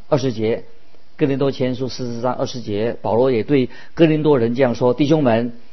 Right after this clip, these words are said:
在心智上不要做小孩子，然而在恶事上要做婴孩；在心智上总要做大人。”啊，这是哥林多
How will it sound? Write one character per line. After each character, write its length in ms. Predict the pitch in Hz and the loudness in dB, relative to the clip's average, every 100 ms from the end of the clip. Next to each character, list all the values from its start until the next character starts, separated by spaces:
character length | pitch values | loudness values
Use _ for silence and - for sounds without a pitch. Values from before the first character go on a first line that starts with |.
| - - | -14 -12
在 260 | - 151 131 | -2 0 0
心 400 | - 170 170 175 | -4 -4 -4 -4
智 220 | 180 151 | -4 -4
上 300 | 151 143 - - - - | -2 -2 -4 -12 -12 -8
不 100 | - | 4
要 160 | 202 175 | 6 6
做 200 | 185 151 | 6 4
小 180 | - 90 | 2 -2
孩 220 | 104 143 | -2 -4
子， 260 | 123 104 - - - - - - - - | -4 -10 -12 -16 -16 -16 -16 -16 -16 -12
然 280 | 107 135 175 | -2 -2 2
而 460 | 139 117 127 160 - - - - | 2 2 2 2 0 -14 -14 -6
在 200 | 196 - - | -4 -4 0
恶 220 | 269 185 | 4 4
事 240 | - 165 | 4 -8
上 280 | 131 156 113 | -2 -2 -2
要 140 | 151 143 | -2 -2
做 280 | - 147 127 | 0 -2 -2
婴 220 | 170 160 | -4 -6
孩； 340 | 104 90 107 - - - - | -6 -4 -4 -6 -16 -16 -6
在 220 | 190 156 | -2 0
心 360 | - - 233 226 | -2 -4 -2 0
智 160 | 190 | -2
上 280 | 143 165 - - - - - - - | -2 -4 -4 -14 -16 -16 -16 -14 -4
总 320 | 156 127 110 | -2 -2 2
要 320 | 180 165 165 - - | 4 4 2 -8 -14
做 340 | - 151 113 - - - - | -6 -4 -2 -6 -12 -14 -2
大 280 | 185 120 107 | 0 0 -2
人。” 360 | 98 101 127 - | -2 0 -2 -4
啊， 180 | 85 87 | -8 -4
这 120 | 113 | -4
是 140 | 107 | -2
哥 120 | 107 127 | -2 0
林 140 | 117 | 2
多 240 | 117 120 | 2 2